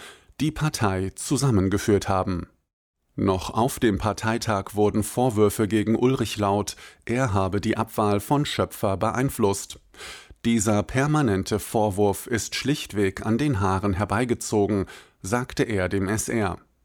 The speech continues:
Er dient natürlich einer Kampagne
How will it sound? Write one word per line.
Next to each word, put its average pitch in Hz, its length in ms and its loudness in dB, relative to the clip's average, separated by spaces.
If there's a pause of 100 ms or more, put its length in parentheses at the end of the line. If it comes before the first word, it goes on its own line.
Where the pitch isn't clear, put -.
(460)
Er 131 160 2
dient 117 400 2
natürlich 113 640 0
einer 95 220 0
Kampagne 107 720 0